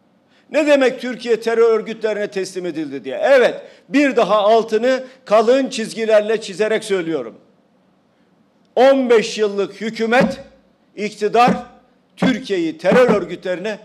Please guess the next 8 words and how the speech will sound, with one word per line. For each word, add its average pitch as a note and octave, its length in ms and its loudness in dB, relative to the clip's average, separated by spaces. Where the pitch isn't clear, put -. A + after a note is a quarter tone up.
teslim G3 360 -4
etmiştir. - 460 -20
Örnek A3+ 380 2
mi D4+ 80 2
istiyorsunuz? - 480 -6
Örnek C#4 400 2
mi D#4 60 2
istiyorsunuz? D#3+ 560 -4